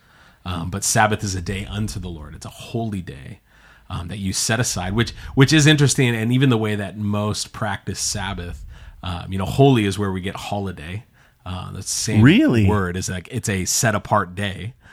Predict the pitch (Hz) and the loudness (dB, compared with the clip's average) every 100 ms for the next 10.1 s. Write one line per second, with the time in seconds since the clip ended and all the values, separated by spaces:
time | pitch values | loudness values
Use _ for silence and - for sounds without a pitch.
0 | - - 135 180 90 131 156 123 92 90 | -20 -6 -2 0 2 2 4 4 4 2
1 | 113 98 87 92 87 92 - _ - _ | 0 -4 -12 -10 -10 -10 -14 _ -20 _
2 | - 117 - 113 107 110 135 117 117 110 | 0 4 6 6 6 4 4 6 6 4
3 | 104 113 110 - 151 135 110 110 107 104 | 4 2 2 2 2 4 2 2 0 2
4 | 120 110 98 - - 107 107 101 104 113 | 0 0 -2 -4 -2 -2 -2 -6 -4 0
5 | 113 - 110 92 - - 113 101 87 87 | -2 -2 -4 -4 -6 -4 -4 -4 -8 -8
6 | 101 - 101 110 117 92 85 87 87 - | -8 -8 -6 -2 -2 -2 -6 -10 -14 -16
7 | _ _ _ _ 107 95 - 82 78 - | _ _ _ _ -4 -2 -6 -10 -14 -18
8 | - - - 113 120 127 113 104 101 95 | -14 -14 -6 0 2 6 6 8 8 6
9 | 87 - 117 107 - 117 101 92 104 120 | 2 2 4 4 0 -2 -4 -6 2 2
10 | 107 | 2